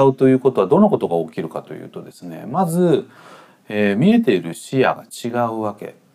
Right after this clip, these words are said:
ですね。えー、見えてる範囲が違うわけですね。ですから、なかなか視点が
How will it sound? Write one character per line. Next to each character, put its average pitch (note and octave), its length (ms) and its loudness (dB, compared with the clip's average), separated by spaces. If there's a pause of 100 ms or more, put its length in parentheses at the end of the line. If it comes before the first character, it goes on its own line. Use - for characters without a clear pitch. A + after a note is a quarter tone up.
で - 80 -20
す - 140 -12
ね。 C3 420 -4
え F2+ 480 -14
ー、 G2+ 40 -12
見 A#2 80 -6
え A#2+ 60 -6
て - 120 -10
る - 80 -10
範 G#2 240 -6
囲 - 20 -10
が D#2 80 -16
違 - 180 -14
う E2 240 -10
わ D2+ 120 -12
け E2+ 100 -20
で E2 120 -20
す - 180 -20 (220)
ね。 F#2 200 -18 (480)
で E3+ 120 -6
す E3+ 100 -12
か D3 140 -2
ら、 C#3+ 360 4
な C#3 140 -2
か D#3+ 80 2
な D#3 100 2
か D3+ 140 2
視 - 200 -18
点 D3 240 -2
が B2+ 240 2